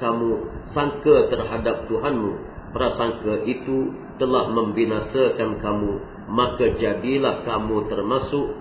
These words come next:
orang-orang yang rugi." Surah Fussilat ayat dua puluh tiga.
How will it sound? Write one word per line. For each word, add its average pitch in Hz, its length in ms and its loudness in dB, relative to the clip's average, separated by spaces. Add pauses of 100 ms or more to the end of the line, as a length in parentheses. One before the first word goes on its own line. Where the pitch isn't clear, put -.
(240)
orang-orang 107 720 2
yang 101 200 0 (300)
rugi." 92 380 -4 (640)
Surah 113 320 2
Fussilat 110 800 -4
ayat 98 320 -2
dua 90 160 -2
puluh 87 160 -6
tiga. 73 320 -10